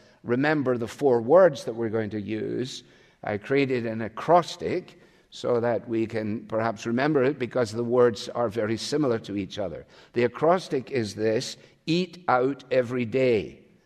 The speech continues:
Eat out every day. All right? And, uh, that gives us, with the first letter of each of those words, uh, the first letter of the four words that I'm going to give you,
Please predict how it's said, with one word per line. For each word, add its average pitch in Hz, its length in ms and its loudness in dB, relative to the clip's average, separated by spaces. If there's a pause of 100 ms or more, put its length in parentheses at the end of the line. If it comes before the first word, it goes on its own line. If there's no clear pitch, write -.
(140)
Eat 151 320 0
out 123 380 2
every 117 280 2
day. 117 540 4 (280)
All 101 120 -4
right? 127 400 2 (580)
And, 117 340 0
uh, 120 200 6
that 127 440 2
gives 113 280 -2
us, 131 280 2
with 110 220 -2
the 107 160 -4
first 123 320 -2
letter 113 380 0
of 95 120 -2
each 123 240 -2
of 107 120 -6
those 107 260 -2
words, 131 480 4 (300)
uh, 107 160 -2
the 104 100 -4
first 139 400 0
letter 117 400 0
of 104 100 -4
the 104 80 -8
four 120 280 2
words 107 340 0
that 117 140 -8
I'm 120 120 -4
going 107 200 0
to 101 40 -2
give 117 240 2
you, 80 220 -6